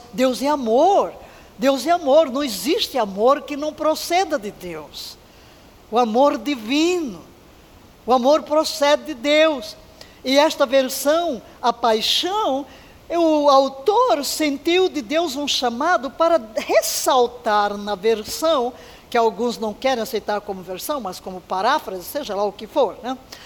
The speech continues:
Paráfrase ou versão, mas ressaltar o amor de Deus. Mas porventura não é isso que Deus quer? Deus é amor,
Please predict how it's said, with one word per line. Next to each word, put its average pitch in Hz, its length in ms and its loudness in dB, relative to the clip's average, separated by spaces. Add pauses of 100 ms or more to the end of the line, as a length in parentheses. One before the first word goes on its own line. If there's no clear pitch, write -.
(300)
Paráfrase 220 720 0
ou 233 80 4
versão, 277 600 -4 (260)
mas 294 160 0
ressaltar 311 1120 -2
o 226 100 0
amor 196 380 -6
de 180 140 -14
Deus. 165 360 -18
Mas 190 160 -14
porventura 202 600 -6
não 190 180 -10
é 180 60 -8
isso 220 280 -8
que 202 140 -12
Deus 170 400 -12
quer? 220 240 -10 (760)
Deus 254 300 0
é 302 60 0
amor, 311 580 -2